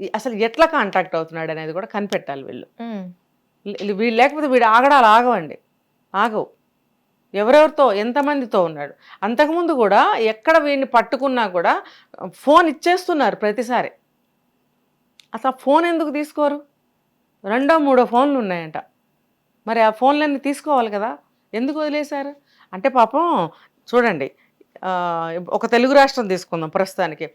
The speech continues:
Speaker 1: ఆ, యావత్ తెలుగు రాష్ట్రం కూడా భక్తిలోనే ఉన్నారని చెప్పుకోవాలి. వాడిని అలా వదిలేశారు అంటే అందరూ కూడా
Speaker 2: వాడు
Speaker 1: నమ్మకం.
Speaker 2: దేవుడని నమ్ముతున్నారు.
Speaker 1: దేవుడని నమ్ముతున్నారు,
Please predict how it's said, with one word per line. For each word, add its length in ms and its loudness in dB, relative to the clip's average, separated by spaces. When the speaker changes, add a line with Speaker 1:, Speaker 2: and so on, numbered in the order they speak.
Speaker 1:
ఆ, 240 -4
యావత్ 520 2
తెలుగు 280 2
రాష్ట్రం 600 0
కూడా 600 0
భక్తిలోనే 640 2
ఉన్నారని 440 2
చెప్పుకోవాలి. 540 -2
వాడిని 240 0
అలా 120 4
వదిలేశారు 760 2
అంటే 340 -2
అందరూ 400 2
కూడా 280 0
Speaker 2:
వాడు 240 0
Speaker 1:
నమ్మకం. 300 6
Speaker 2:
దేవుడని 160 6
నమ్ముతున్నారు. 500 -2
Speaker 1:
దేవుడని 460 4
నమ్ముతున్నారు, 640 -4